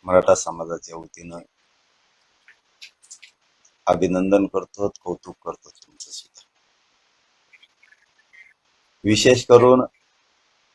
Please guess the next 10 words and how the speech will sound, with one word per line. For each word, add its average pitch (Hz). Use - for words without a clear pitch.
शेवटी 117
काही 135
हो, 98
पण 98
माझ्या 101
गरीब 104
मराठ्यांनी 104
जीवाची 98
बाजी 95
लावून 87